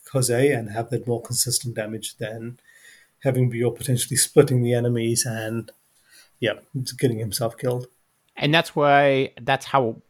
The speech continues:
Speaker 2: I think, as well for Zaan and Kare. I find Zaan is such a weak tank. He's got basically the same stats as, uh,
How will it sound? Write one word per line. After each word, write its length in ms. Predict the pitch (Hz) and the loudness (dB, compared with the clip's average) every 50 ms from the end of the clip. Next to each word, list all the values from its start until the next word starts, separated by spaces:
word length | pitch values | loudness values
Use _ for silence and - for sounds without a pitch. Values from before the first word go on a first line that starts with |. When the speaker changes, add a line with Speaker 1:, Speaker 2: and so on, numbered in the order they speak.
| _ _ - | _ _ -6
Speaker 2:
I 140 | 120 117 113 | -4 -4 -4
think, 440 | 101 - _ - 127 127 139 139 - - _ | -4 -6 _ -2 0 0 -2 -2 -8 -12 _
as 280 | - 110 113 113 107 107 | -8 -6 -6 -4 -6 -6
well 380 | 98 98 95 101 107 123 147 151 | -6 -4 -2 -2 0 -2 -2 -4
for 320 | - - - 113 101 98 | -4 -4 -2 0 0 -2
Zaan 640 | 98 95 92 101 95 95 104 107 107 104 104 107 104 - | -2 -4 0 0 2 2 2 2 0 0 -2 -4 -6 -8
and 280 | - 95 95 92 90 82 | -8 -8 -8 -8 -8 -10
Kare. 440 | - - 92 92 92 85 85 85 87 - - - - - - - | -6 -4 -2 -2 -2 -2 -4 -8 -10 -12 -14 -20 -20 -20 -12 -10
I 60 | 117 | -4
find 280 | - 120 123 127 123 113 | 0 2 2 2 2 0
Zaan 500 | 98 104 104 90 95 110 139 160 170 139 | 0 -2 -2 0 0 0 0 -2 -2 -4
is 420 | - 87 95 107 104 101 95 92 - | -6 -4 -4 -2 -2 -2 -4 -6 -8
such 360 | - - - 104 101 - - | -10 -8 -6 -6 -4 -2 2
a 160 | 139 131 123 | 2 4 4
weak 440 | 107 92 82 87 98 107 104 - - - | 2 0 -2 -4 -4 -4 -4 -6 -12 -8
tank. 320 | - 127 117 90 80 - | -4 -2 -2 -2 -4 -6
He's 480 | - - 104 98 95 98 90 - - - - _ _ - 117 - | -6 -4 -2 -2 -2 -4 -6 -10 -12 -14 -18 _ _ -20 -16 -6
got 300 | - 123 120 113 104 - | -2 -2 -2 -2 -2 -4
basically 480 | - 120 131 - - 214 - 165 139 131 | -6 -6 -4 -6 -6 -6 -4 -2 -2 -2
the 80 | 113 107 | -2 -4
same 260 | - - 104 95 98 | -2 -2 -2 -2 -4
stats 400 | - - - 90 92 90 - - | -4 -4 -2 -2 -2 -4 -4 -4
as, 440 | 95 87 90 92 87 85 92 95 90 | -4 -2 -2 -4 -6 -8 -8 -6 -4
uh, 320 | 87 85 87 85 87 90 | -4 -4 -4 -4 -6 -6